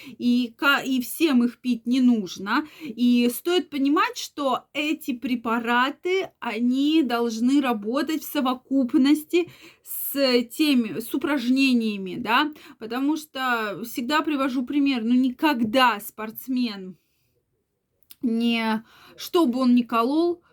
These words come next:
что бы он ни пил, никогда он не будет мускулистым, никогда он не будет там быстро бегать, да, э, быстро там далеко прыгать,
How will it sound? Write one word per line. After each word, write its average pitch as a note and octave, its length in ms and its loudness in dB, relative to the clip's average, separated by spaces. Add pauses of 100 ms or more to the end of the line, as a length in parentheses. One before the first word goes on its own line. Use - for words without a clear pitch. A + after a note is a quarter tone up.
что - 300 -6
бы A#3 180 -2
он A#3 280 0
ни B3 200 4 (240)
пил, F4 420 4 (240)
никогда B3+ 600 0
он B3+ 200 0
не A#3 100 0
будет A#3 540 -2
мускулистым, C4+ 1000 2
никогда A#3 500 -2
он A3 140 -2
не A3+ 60 -2
будет A3 320 -6
там G#3+ 320 -2
быстро G3+ 720 0
бегать, C4 680 0 (140)
да, A#3+ 320 0 (400)
э, A3 160 0
быстро A3+ 500 0
там G#3+ 260 -2
далеко B3 420 2
прыгать, D#4 800 2